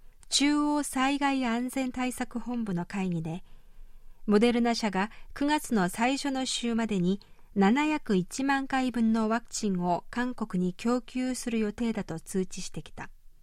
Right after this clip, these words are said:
より多くのワクチンを少しでも早く確保し、全国民のワクチン接種に支障がないよ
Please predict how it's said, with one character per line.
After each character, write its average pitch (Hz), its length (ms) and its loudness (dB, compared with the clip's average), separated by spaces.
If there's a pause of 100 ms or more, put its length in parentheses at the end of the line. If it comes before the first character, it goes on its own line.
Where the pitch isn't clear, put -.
(760)
よ 208 100 8
り 240 140 6
多 247 120 6
く 240 120 0
の 202 160 4
ワ 220 100 2
ク 220 80 -16
チ 220 200 -2
ン 208 100 2
を 196 260 2
少 - 300 0
し - 100 -4
で 302 120 0
も 269 120 0
早 277 240 0
く 185 140 -6
確 - 260 -8
保 185 120 -2
し、 - 200 -8 (420)
全 262 280 2
国 269 280 -4
民 247 180 0
の 180 120 2
ワ 202 140 0
ク - 80 -12
チ 277 160 -4
ン 269 100 -2
接 277 100 -2
種 - 240 -4
に 180 180 4
支 - 180 -6
障 269 280 0
が 254 140 0
な 240 160 -2
い 190 160 -2
よ 180 300 -2